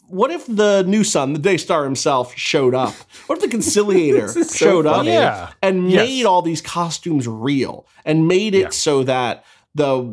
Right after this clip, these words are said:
Speaker 1: the officers who are dressed as women and the women dressed as off-, officers became those things?" He has no point here. He just <laughs> kind of is
Speaker 3: Well, no,
Speaker 1: laughing
Speaker 3: he
Speaker 1: to
Speaker 3: do-,
Speaker 1: himself.
Speaker 3: no,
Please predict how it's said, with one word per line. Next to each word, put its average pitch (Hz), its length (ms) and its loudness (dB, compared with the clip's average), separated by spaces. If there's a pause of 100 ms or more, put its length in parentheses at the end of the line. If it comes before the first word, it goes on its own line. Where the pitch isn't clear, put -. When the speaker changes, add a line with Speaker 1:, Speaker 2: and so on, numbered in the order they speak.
Speaker 1:
the 127 180 0
officers 156 760 0
who 151 120 0
are 135 100 2
dressed 120 320 -4
as 107 140 -10
women 180 320 2
and 139 160 0
the 120 40 0
women 143 340 0
dressed 127 260 -4
as 117 80 -8
off-, 127 340 0
officers 127 560 -2 (300)
became 233 960 0 (100)
those 156 340 0
things?" 110 580 -6 (760)
He 294 140 2
has 320 120 2
no 269 160 4
point 190 400 -2
here. 135 440 -4
He 226 120 2
just 262 180 -4
<laughs> 185 200 -4
kind 214 240 2
of - 200 -4
is 208 160 0
Speaker 3:
Well, 202 180 -2
no, 170 40 2
Speaker 1:
laughing 180 460 2
Speaker 3:
he 170 80 -2
Speaker 1:
to 170 140 0
Speaker 3:
do-, 277 80 4
Speaker 1:
himself. 147 580 -8
Speaker 3:
no, 180 160 -4